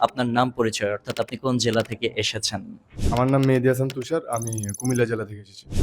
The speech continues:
Speaker 1: এবারে আমি আপনার কাছ থেকে জানতে চাইবো, এই ট্রেনিং সেন্টারের কাজ এবং ক্লাসগুলো কিভাবে করেছেন?
Speaker 2: আমরা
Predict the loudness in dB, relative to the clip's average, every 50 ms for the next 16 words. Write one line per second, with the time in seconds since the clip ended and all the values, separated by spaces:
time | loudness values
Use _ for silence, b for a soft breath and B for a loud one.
0 | 4 6 8 10 12 12 12 10 10 8 6 6 4 2 2 2 2 2 -4 -4
1 | -2 -2 0 0 0 0 0 -2 -4 0 0 2 2 2 0 2 4 2 2 4
2 | 2 0 0 0 -2 -4 -6 -8 -6 -6 -2 -2 -2 -2 2 6 6 6 6 6
3 | 2 0 0 -4 _ _ 2 2 2 2 4 6 6 6 6 4 2 4 4 4
4 | 2 2 4 4 6 6 8 4 4 4 2 -2 -2 -2 -4 -4 -6 -6 -6 0
5 | 0 0 0 0 -2 0 2 4 6